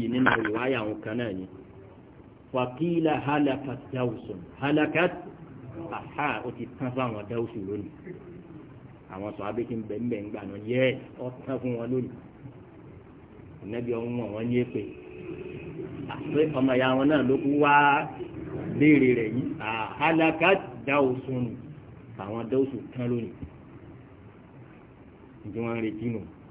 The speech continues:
Farafa an-nabiyyu sallallahu alaihi wasallam. Ànábì náà bá tẹ́wọ́ pé àti èpè fẹ́ bọ́.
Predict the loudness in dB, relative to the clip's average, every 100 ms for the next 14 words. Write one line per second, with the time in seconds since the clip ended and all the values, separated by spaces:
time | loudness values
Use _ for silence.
0 | -20 -20 -20 -20 -20 -20 -20 -10 -2 2
1 | 2 2 2 2 2 4 4 4 2 -2
2 | -2 -4 -2 -2 -2 -4 -6 -4 0 2
3 | 4 4 2 2 4 6 6 4 2 4
4 | 6 4 -2 -8 -8 -4 0 0 0 -2
5 | 0 2 6 6 6 6